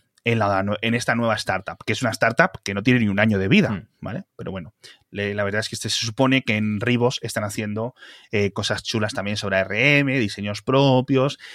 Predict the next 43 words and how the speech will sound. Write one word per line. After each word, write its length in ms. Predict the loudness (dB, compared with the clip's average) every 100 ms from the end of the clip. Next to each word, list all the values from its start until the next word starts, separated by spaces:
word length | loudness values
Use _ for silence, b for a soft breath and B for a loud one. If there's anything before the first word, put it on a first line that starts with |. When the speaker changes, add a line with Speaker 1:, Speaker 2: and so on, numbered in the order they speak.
| B B
Speaker 1:
etcétera, 540 | 0 0 0 2 2
y 60 | 0
la 120 | -2
verdad, 320 | -6 -8 -8
pues 180 | -8 -8
que 140 | -10
todo 260 | -8 -4 -2
este 180 | -4 -8
tipo 180 | -6 -6
de 100 | -4
cosas, 280 | -6 -6
a 40 | -6
lo 60 |
mejor 260 | -6 -4 -2
luego, 340 | 0 0 -4 _ B B B
si 380 | -8 -4 -2
te 80 | -2
los 160 | -4 -2
acaba 240 | 0 2
comprando, 480 | 2 2 2 0 -6
de 80 | -6
nuevo, 260 | -4 -2 -4
una 200 | -2 -2
Qualcomm, 480 | 0 2 2 -2 -6 -2
una 260 | 0 2
Intel, 400 | 2 2 -2 -4
una 200 | -4 -2
A 40 | 0
M 200 | 0 0
D, 320 | 0 0 -4 _ _ b b b
una 280 | 2 2 2 0
Huawei, 640 | 0 0 0 0 0 -2 -8 _
pues, 480 | -10 -8 -8 -10 -12
mm, 480 | -14 -14 -16 -20 -20 _ -16
s-, 300 | -10 -10 -12 _ -20 _ _ _ _ _ _ -6
es 160 | -6 -4
posible 600 | -2 2 4 4 4 2
que 120 | 0
se 140 | -4
pueda 160 | 0 2
dar 100 | 4
la 120 | 2
carambola 640 | 2 2 4 4 4 0